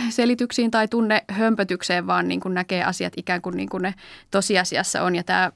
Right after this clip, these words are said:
hyvin vahvasti liittyy just näihin sukupuolirooleihin ja sukupuolijärjestelmään, että, ö, siellä kyllä poimitaan mielellään niin kuin –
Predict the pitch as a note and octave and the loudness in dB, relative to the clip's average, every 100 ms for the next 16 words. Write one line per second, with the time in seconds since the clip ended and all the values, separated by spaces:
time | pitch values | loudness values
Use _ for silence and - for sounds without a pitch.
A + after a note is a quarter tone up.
0 | - F#3+ F#3+ F#3 F3+ F#3 F#3+ - G3 G3 | -6 -2 -2 0 -2 -2 -6 -6 -6 -6
1 | - F3+ G3 - G3 F#3+ F#3 G3 G3+ - | -6 -6 -6 -4 -4 -4 -4 -4 -4 -6
2 | _ _ _ G#3+ G#3 A3 A3+ B3 - G#3 | _ _ _ -2 0 0 -2 -4 -4 0
3 | G#3+ G#3+ G#3+ G#3+ G#3+ G#3 G#3 G3 G3+ G#3 | 2 2 2 0 -2 -6 -2 0 2 2
4 | G#3 G3 - F#3+ F#3+ F#3 F#3+ - F#3 - | 0 -4 -4 -2 0 -2 -2 -2 -4 -4
5 | - - - - G3+ F#3 F#3 F#3 F#3 - | -20 -20 -20 -4 0 2 0 -2 -6 -16
6 | - - - - - F#3+ F#3+ G#3+ F#3+ A3+ | -18 -18 -18 -6 0 0 2 -2 2 2
7 | G#3+ F#3+ F3 F#3 F#3+ F#3 F3 C#3+ - - | 2 2 2 2 2 0 0 0 0 -4
8 | - F3 E3 | -6 -6 -8